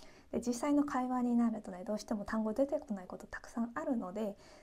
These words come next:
そ-、とっさに知ってる単語で言い換えることができる、もしくは何かこうほどいて説明することができるっていうだけでも十分だと思います。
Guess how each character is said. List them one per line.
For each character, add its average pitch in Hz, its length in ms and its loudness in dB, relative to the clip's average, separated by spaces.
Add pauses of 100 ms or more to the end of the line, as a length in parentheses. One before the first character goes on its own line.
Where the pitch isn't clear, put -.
そ-、 - 140 -2
と - 220 -4
っ - 20 -4
さ - 180 0
に 247 140 4
知 233 160 -4
っ - 20 -10
て 240 140 0
る 240 100 -2
単 233 180 2
語 226 80 2
で - 140 -6
言 214 120 2
い 226 60 0
換 381 220 4
え 285 40 4
る 226 60 -2
こ - 140 -8
と 185 120 -6
が 247 100 -8
で 220 100 -10
き 185 160 -4
る、 233 160 -4
も 247 100 2
し 233 80 -4
く - 140 -6
は 185 120 -4
何 196 200 -4
か 190 140 -6
こ 185 140 -6
う - 20 -12
ほ - 160 0
ど 277 120 8
い 262 60 8
て - 80 -8
説 - 320 -6
明 269 160 4
す 294 100 -6
る 294 120 0
こ 320 100 -2
と 320 140 0
が 220 100 -2
で 196 140 -6
き - 120 -4
る 185 100 -2
っ 180 40 -4
て - 140 -2
い - 20 2
う - 20 -4
だ 214 120 -6
け 208 100 -6
で 196 80 -8
も 190 180 -6
十 202 220 -4
分 208 220 -4
だ 269 100 -8
と 185 160 -10
思 175 180 -12
い 170 100 -10
ま - 160 -12
す。 - 140 -20